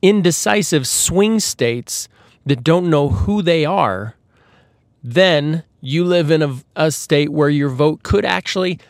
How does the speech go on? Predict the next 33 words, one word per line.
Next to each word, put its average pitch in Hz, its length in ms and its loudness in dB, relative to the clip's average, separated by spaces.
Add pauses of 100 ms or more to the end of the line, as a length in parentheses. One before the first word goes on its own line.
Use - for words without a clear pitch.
(120)
matter, 151 500 -2
but 143 180 -4
none 165 240 -2
of 170 120 -8
those 170 280 0
states 151 380 -2
have 131 120 -6
ever 156 240 -2
been 160 220 0
decided 135 560 -6 (300)
by 123 180 -2
one 143 320 0
votes. 127 260 -2
I 113 80 -8
don't 156 240 -4
think 147 240 -2
any 143 160 0
of 131 80 -2
them 131 100 -2
ever, 131 320 -2
have 127 220 -4
ever 131 140 -4
been 123 180 -4
decided 127 440 -6
by 123 160 -2
even 135 380 -4 (320)
a 120 80 -8
thousand 151 560 0
votes 113 380 -4 (180)
or 123 140 -4
less. 123 260 -4
So 143 180 0
again, 143 520 0